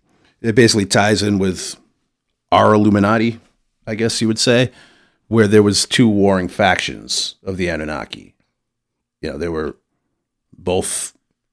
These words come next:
powerful extraterrestrial beings, but they were at war with each other, and, um, one was more pro-human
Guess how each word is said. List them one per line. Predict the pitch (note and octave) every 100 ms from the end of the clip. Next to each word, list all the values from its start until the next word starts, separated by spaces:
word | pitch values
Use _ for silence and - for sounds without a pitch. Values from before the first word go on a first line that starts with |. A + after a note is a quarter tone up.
| _
powerful | - C#3 - - F#2+ F2+ E2 _ _ _ _
extraterrestrial | A#2 - G2+ A#2 A2 - F#2+ D#2+
beings, | - C3+ F#2 D#2+ D#2+ - - _ _ _
but | A2+
they | A2+ G#2+
were | F#2
at | F#2+
war | A2
with | G#2
each | F#2+ G2
other, | F2+ F2 E2+ -
and, | D#2+ E2 D#2 D2+ D2 - _ _ _ _ _ _
um, | - F2 C2+ C#2 A#1+ C2 _ _ _ _ _ _ _ _ _ _ _ _ _ _ _ _ _ _ _ _ -
one | A2+ A2+
was | G#2 F#2+
more | A2 G2
pro-human | A#2+ A2+ A#2 A2+ A2 G2+ G2